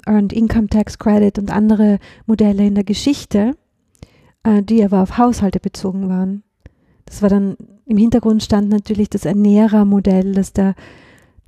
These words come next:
dass der Haushaltsvorstand verdient so und so viel und die, ähm, die, die, die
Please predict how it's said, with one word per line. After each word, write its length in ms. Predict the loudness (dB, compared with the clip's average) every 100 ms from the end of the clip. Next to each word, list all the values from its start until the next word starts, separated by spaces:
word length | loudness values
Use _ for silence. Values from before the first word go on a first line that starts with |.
| -14
dass 140 | -10 -4
der 180 | -2 0
Haushaltsvorstand 1200 | 0 0 0 -2 -2 -2 0 0 0 0 0 0
verdient 360 | 0 2 2
so 160 | 0 0
und 160 | 0 0
so 120 | -4
viel 340 | 0 0 2
und 140 | 0 0
die, 200 | -2 -4 _ _ _ _ _ _
ähm, 600 | -2 0 0 -4 -6 -8 -12 _ _ -12
die, 240 | -10 -8
die, 260 | -2 -2 -2
die 400 | 0 0 0